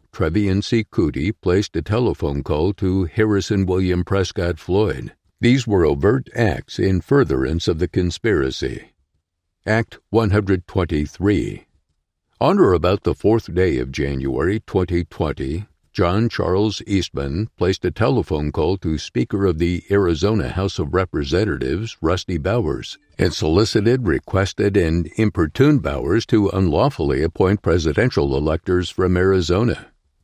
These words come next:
During the telephone call, Bowers declined to comply with Eastman's request and stated that he would not risk violating his oath of office. The request was an overt act in furtherance of the conspiracy.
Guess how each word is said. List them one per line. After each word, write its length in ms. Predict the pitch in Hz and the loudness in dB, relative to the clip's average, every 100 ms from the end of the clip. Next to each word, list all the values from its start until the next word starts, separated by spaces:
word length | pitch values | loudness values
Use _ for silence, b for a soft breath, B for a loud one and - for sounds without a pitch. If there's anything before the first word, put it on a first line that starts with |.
| _ _ - | _ _ 2
During 260 | 139 185 | 4 6
the 100 | 95 | 2
telephone 600 | - 110 107 80 85 80 | 2 2 2 0 0 -2
call, 280 | - 80 104 | 0 0 0
Bowers 460 | - 80 110 123 - | 0 0 0 0 -2
declined 520 | 87 - 95 107 - | -4 -2 0 2 0
to 80 | 82 | -2
comply 480 | - 78 - 87 104 | -2 -2 0 0 0
with 180 | 85 | 0
Eastman's 580 | 85 104 - 104 98 92 | 0 -2 -2 0 0 0
request 720 | 71 69 - 104 67 67 - | -2 -2 0 0 -2 -6 -2
and 220 | 92 90 | 0 0
stated 400 | - 110 117 107 | 0 0 2 2
that 160 | 90 80 | 2 0
he 100 | 117 | 0
would 260 | 123 104 92 | 0 0 0
not 240 | 95 98 | 0 0
risk 400 | 98 110 71 - | 2 2 2 -4
violating 720 | 71 98 110 80 71 76 87 | -2 0 2 0 0 0 0
his 220 | 90 82 | 0 0
oath 180 | 78 71 | 0 -2
of 160 | 73 71 | -4 -2
office. 560 | 95 98 71 62 - - - | 0 0 -2 -4 -10 -20 -2
The 80 | 90 | 2
request 600 | 82 76 - 117 139 - | 2 0 2 2 2 2
was 200 | 90 82 | 0 2
an 120 | 82 | 2
overt 360 | 69 69 117 135 - | 0 2 0 0 -2
act 380 | 127 85 - - | 0 0 -2 0
in 240 | 92 87 | 2 2
furtherance 640 | 80 131 98 67 67 76 - | 2 2 2 0 0 -2 -2
of 100 | 80 | -2
the 100 | 82 | 0
conspiracy. 880 | - 85 - 95 76 60 - 73 | 0 0 2 2 2 0 -4 -6